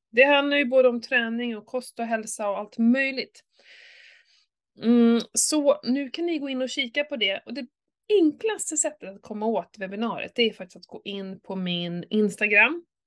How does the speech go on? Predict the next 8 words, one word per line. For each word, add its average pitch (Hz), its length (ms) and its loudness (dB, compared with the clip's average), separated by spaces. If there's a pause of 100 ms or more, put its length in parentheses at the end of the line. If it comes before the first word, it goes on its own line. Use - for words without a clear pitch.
Matilda 196 440 -8
Brasar, 208 540 2 (400)
funktionsmedicinsk 196 920 -8
P 220 140 0
T 247 320 2
heter 240 280 -6
jag 226 80 0
där. 269 200 2